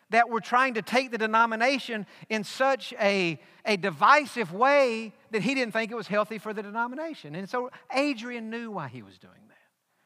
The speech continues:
There was no hard feelings. So about two or three weeks before the convention, my mother, we're, we're at, in Oklahoma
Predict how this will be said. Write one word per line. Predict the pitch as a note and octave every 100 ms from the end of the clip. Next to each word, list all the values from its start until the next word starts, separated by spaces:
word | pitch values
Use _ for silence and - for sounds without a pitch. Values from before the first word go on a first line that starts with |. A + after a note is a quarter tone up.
| _ _ _ A3
There | A3+
was | G#3
no | A#3 A3+
hard | G#3+ F3+
feelings. | - G3 D#3 - _ _ _ _ _ _ _ _ _ _ _ _ _ -
So | A3+ A3
about | G#3 G#3 F3+
two | B3
or | C4+
three | A#3+ A3+
weeks | G#3+ G3+ -
before | E3+ G3+ G#3
the | G3+
convention, | - F#3+ C#3+ A#2+ - F3+ - _ _ _ _ _ _ _ _ _ _ _ _ _
my | D#3 F3
mother, | G3 A3+ F#3
we're, | F3+ E3 - _ - E3+
we're | F3+ G#3 D#3
at, | - _ _ _
in | D#3
Oklahoma | E3+ F#3+ F3 D#3 G3+ D3+ F3+